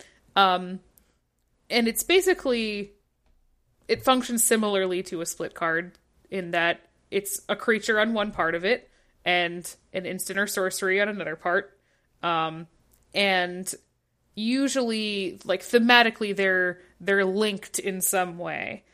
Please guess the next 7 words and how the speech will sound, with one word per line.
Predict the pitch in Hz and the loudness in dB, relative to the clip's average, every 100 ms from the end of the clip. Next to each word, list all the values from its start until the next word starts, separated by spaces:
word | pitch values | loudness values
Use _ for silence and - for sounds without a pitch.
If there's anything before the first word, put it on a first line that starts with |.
| _ - | _ -8
Like, | 185 | 0
they, | 208 202 202 | 2 2 0
like, | 190 180 - - _ _ _ _ _ _ _ - | 0 -2 -6 -20 _ _ _ _ _ _ _ -4
you | 247 | 0
know | |
how | 262 254 | 2 4
sometimes | 240 226 220 214 214 208 208 185 - - | 2 2 2 4 4 2 0 2 2 0